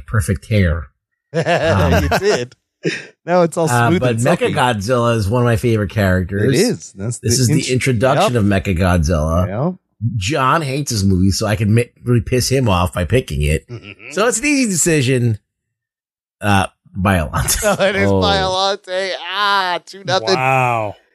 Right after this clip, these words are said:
Speaker 2: Anthony, what would you have picked just for shits and giggles?
Speaker 3: I, I would have leaned Biollante too.
Speaker 2: Okay, okay, okay. Well, Anthony, let's start with you. I, this is, again,
Speaker 3: Okay.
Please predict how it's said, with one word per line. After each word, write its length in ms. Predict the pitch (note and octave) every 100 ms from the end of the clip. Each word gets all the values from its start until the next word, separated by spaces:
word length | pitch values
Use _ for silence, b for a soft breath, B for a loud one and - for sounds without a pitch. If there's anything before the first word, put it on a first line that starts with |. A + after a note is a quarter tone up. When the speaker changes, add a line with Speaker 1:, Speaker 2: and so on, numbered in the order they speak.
| _ _
Speaker 2:
Anthony, 400 | F#3 A3 G3+ G3+
what 160 | G#3 G#3
would 160 | G3+ D#3
you 100 | D3+
have 100 | G#2
picked 260 | G#2+ E2
just 180 | F#2+ F2
for 100 | -
shits 320 | - - -
and 60 | -
giggles? 680 | - _ - - - - -
Speaker 3:
I, 180 | G2 G#2
I 120 | G2+ G2+
would 180 | G2
have 140 | F#2+ F2
leaned 220 | F#2 F2
Biollante 640 | E2 D#2+ D2 D2+ D2+ D2
too. 240 | - D2 D#2 _ -
Speaker 2:
Okay, 320 | G#2 - - _ A#2
okay, 300 | A#2+ - - _
okay. 300 | F3+ - - - _ _ _ _ _ _ - _
Well, 160 | G3 A3+
Anthony, 500 | D#3 D#3 A#2 D3 F#3
let's 140 | C#3+
start 240 | - G#3 G3+
with 140 | G3
you. 180 | G#3+ F3
I, 120 | B2 D3+
this 300 | D3 A3 D3
is, 40 |
again, 380 | D3+ D#3+ G#3 D3
Speaker 3:
Okay. 120 | A#2